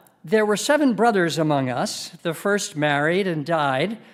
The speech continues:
and having no offspring, left his wife to his brother. So too the second and third, down to the seventh. After them all, the woman died. In the resurrection, therefore, of the seven,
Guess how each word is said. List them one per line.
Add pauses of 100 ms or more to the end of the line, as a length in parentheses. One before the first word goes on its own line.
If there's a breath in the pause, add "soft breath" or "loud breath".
(320 soft breath)
and
having
no
offspring,
left
his
wife
to
his
brother. (500 soft breath)
So
too
the
second
and
third,
down
to
the
seventh. (440 loud breath)
After
them
all,
the
woman
died. (540)
In
the
resurrection,
therefore,
of
the
seven,